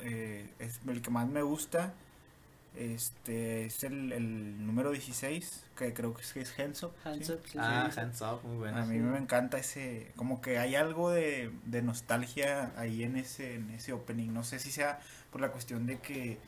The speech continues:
Speaker 1: tiene un toque como de los an-, de los, este, de los openings de más, más antiguos, ¿no?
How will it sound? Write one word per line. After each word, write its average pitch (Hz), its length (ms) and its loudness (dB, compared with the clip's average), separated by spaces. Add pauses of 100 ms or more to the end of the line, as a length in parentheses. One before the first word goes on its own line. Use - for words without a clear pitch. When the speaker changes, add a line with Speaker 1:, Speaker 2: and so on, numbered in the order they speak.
(280)
Speaker 1:
tiene 135 200 0
un 151 140 0
toque 156 300 2
como 143 320 -2
de 123 100 0
los 113 300 -4
an-, 123 320 0
de 127 100 0
los, 117 380 0
este, 120 240 -6
de 117 100 0
los 113 280 -4
openings 135 480 -4
de 107 420 -2
más, 113 260 -4
más 123 200 0
antiguos, 127 440 -2
¿no? 117 180 0